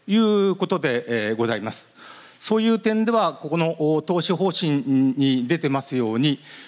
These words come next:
事業家の、おー、視点、事業家の目線に合った形で、えー、投資を、おー、行い、また、投資手法とか、あるいは投資対象、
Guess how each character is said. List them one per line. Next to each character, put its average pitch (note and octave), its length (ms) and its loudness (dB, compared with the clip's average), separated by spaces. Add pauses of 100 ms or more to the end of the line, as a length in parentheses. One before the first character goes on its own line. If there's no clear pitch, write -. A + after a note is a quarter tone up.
(140)
事 B2 180 -2
業 G#3+ 160 2
家 A#3 140 -2
の、 G#3+ 260 0
お F#3 380 2
ー、 - 20 -4
視 - 100 -6
点、 D#3 360 -2
事 B2+ 80 -6
業 G3 140 2
家 G#3+ 120 0
の G#3 160 2
目 F3 140 0
線 G3+ 260 0
に F#3+ 320 0 (240)
合 G#3+ 80 0
っ A3+ 140 -4
た A3+ 80 0
形 G3+ 360 -2
で、 D#3+ 500 0
え C3 40 -2
ー、 - 40 -4
投 D3 240 0
資 - 180 -2
を、 E3 80 2
お B2+ 640 -2 (340)
ー、 - 80 -6
行 C3+ 120 0 (180)
い、 G#2 60 -10 (180)
ま E3+ 140 0
た、 D#3+ 260 -2
投 E3+ 160 0
資 E3+ 220 -2 (240)
手 - 220 2
法 F3+ 200 2 (300)
と B2+ 100 -6
か、 A#2+ 240 -2
あ - 20 -4
る F3+ 60 0
い A#3 80 0
は D#3 140 2
投 F#3 240 -4
資 F3+ 160 -10
対 G#3 240 -2
象、 A#2 220 -2